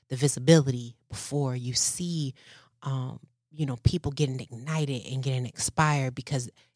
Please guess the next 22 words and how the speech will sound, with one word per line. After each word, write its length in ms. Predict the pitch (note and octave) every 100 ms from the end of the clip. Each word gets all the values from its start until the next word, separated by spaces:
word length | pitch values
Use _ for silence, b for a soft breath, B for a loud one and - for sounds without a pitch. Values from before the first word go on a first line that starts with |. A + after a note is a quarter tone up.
| -
they 100 | B2+
don't 140 | F#3+
have 220 | F3+ A3+
anything 400 | A3+ A3+ A3+ A3+ - _ _ -
else 160 | G3+
that 180 | - F#3
they 100 | F#3+
can 540 | G3 - G3 G3+ G3+ F#3
do 360 | A3 F4 - - _ _ _
but 120 | E3+
get 160 | E3 -
active 460 | D#3+ C#3 - A2+ G#2+
in 140 | D#3
this 120 | C#3+ B2+
social 540 | C3 C3 - A#2 G#2+
conversation, 800 | - C#3 B2 B2 - A#2+ - C3
you 60 | D#3+
know? 120 | F3 B B B B
So 140 | -
it's 140 | G3+ -
crazy 1000 | - - - G3 B3 A3+ A#3+ G3+ F3+
how 640 | D#3 - E3 D#3 D3 C#3+ D3